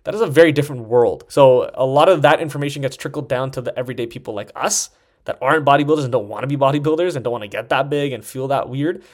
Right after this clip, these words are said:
So we have to understand that listening to your body is much more effective.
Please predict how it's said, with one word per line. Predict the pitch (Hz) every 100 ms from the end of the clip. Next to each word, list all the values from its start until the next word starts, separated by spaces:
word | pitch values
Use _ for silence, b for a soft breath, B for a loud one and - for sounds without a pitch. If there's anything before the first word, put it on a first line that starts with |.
| B
So | - 143 135 -
we | -
have | 180
to | 202
understand | 185 147 160 151 139
that | 120 - _ _ _
listening | 131 147 - 170
to |
your | 175 160
body | 127 117
is | 123 113
much | 107 -
more | 113
effective. | 101 - - - -